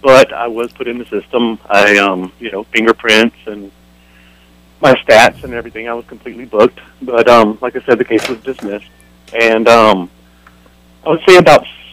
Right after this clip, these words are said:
six years later, after I'd been in the Navy and everything, and I went back home, I, um, <clears throat> got a really good job, a job that I had been wanting for a while. It was, um, managing three bars for a casino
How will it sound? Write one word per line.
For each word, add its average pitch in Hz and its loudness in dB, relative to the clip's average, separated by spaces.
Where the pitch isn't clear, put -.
six - -2
years 190 2
later, 131 4
after 117 -8
I'd 139 2
been 143 4
in 143 4
the 139 4
Navy 131 2
and 104 -4
everything, 120 -4
and 107 -2
I 104 0
went 117 2
back 117 0
home, 117 -10
I, 120 2
um, 110 0
<clears throat> 139 -12
got 131 -2
a 113 -2
really 139 2
good 127 2
job, - 2
a 110 -8
job 123 -2
that 117 2
I 117 6
had 113 4
been 120 -2
wanting 117 0
for 127 4
a 110 6
while. 104 4
It 117 -20
was, 117 -14
um, 107 -12
managing 117 -14
three 120 -12
bars 117 0
for 107 4
a 107 2
casino 120 4